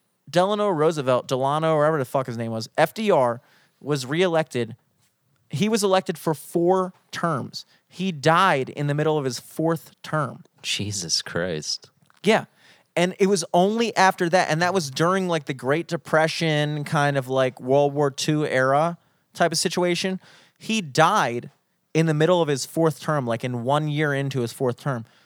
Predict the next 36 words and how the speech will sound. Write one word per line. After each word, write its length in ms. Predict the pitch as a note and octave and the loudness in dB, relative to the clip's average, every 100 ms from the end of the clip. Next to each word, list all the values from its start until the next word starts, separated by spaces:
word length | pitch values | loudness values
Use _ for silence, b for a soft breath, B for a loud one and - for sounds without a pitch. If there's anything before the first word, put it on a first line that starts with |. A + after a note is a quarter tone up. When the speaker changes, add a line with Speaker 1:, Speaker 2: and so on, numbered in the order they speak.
| b b b _ - | b b b _ -2
Speaker 1:
And 120 | D#3 | -2
it 80 | D#3+ | 0
was 140 | D3 - | -2 0
only 320 | F3+ G#3 F#3+ | 0 2 2
after 280 | E3+ - C3+ | 0 0 0
that 340 | C3+ F3+ D3 - _ _ _ _ _ | 0 0 -2 -10 _ _ _ _ _
that 260 | C3 C#3+ C#3 | 2 2 2
we 180 | D3+ | -2
instituted 600 | D3+ D3+ D#3 C3+ D3 C3+ | -2 -4 -6 -4 -2 0
that 160 | B2+ - | -2 -2
you 100 | C3+ | -4
can 140 | D3 | -2
only 180 | C3+ C3+ | 0 0
be 140 | B2+ B2 | 0 0
elected 500 | B2 B2 B2 A2+ - | 0 -2 -4 -6 -10
one 300 | - A#2 B2+ | -10 0 0
other 180 | A#2+ A2+ | 2 -2
time. 300 | G#2 B2 G#2 | -4 -6 -6
So 160 | G2+ B2 | -6 -6
you, 100 | B2 | -6
this 160 | A#2+ | -6
is 60 | - | -8
an 80 | - - | -8 -6
eight-year 460 | D3 - C#3 C3+ | -8 -6 -2 -2
limit, 280 | A#2 B2 A#2 _ _ _ _ | 0 -2 -4 _ _ _ _
you 120 | B2 | -4
know? 240 | A#2+ A#2+ C#3+ b b b b | -2 -2 -6 b b b b
But 200 | F#3 F#3 | -8 -4
he 180 | F3 G#3 | 0 2
was 140 | D#4 - | 0 0
president 460 | - C4+ D#4 G3 | 4 4 2 -2
for, 80 | G3+ | 0
like, 160 | G3 - | 0 -2
fifteen 680 | - C4+ - - C4+ A3+ | -4 -4 -2 -4 -2 0
years, 400 | G3 C4+ E3 - | -2 -2 -2 -4
dog. 340 | - E2 C#3+ | -6 -4 -4